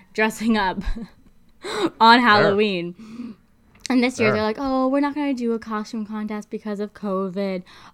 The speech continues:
Speaker 1: Oh, Krista, you're gonna be closing in there till midnight." It's a Saturday.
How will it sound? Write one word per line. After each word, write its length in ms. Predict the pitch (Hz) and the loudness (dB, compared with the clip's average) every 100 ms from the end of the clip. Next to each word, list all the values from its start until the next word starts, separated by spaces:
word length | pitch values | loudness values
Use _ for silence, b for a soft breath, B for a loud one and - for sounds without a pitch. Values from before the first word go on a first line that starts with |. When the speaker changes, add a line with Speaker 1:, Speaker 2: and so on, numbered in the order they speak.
| 254 | -8
Speaker 1:
Oh, 180 | 262 262 | -6 -6
Krista, 440 | - 240 226 233 | -8 -8 -6 -6
you're 160 | 226 262 | -2 -2
gonna 200 | 269 262 | -2 -2
be 100 | 247 | -4
closing 600 | 233 - 196 190 190 190 | -8 -8 -4 -4 -4 -6
in 60 | 190 | -6
there 120 | 190 | -6
till 220 | 185 190 | -8 -8
midnight." 480 | 185 185 175 175 175 B 247 - | -6 -6 -8 -10 -12 B -18 -10
It's 160 | 330 | -4
a 80 | 392 | -4
Saturday. 640 | - 277 240 233 226 190 | -2 2 2 2 0 -2